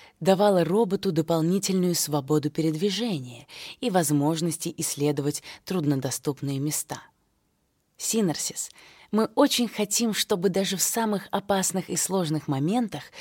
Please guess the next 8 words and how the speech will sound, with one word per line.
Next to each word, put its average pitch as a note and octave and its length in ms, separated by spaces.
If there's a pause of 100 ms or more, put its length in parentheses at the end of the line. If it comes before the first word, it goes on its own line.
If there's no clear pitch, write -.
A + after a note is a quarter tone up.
(220)
твоего E3 360
путешествия - 880 (440)
ты A#3+ 100
всегда G#3 420
помнил G3 500
о F#3 80
нашей F#3 360
дружбе, F3+ 560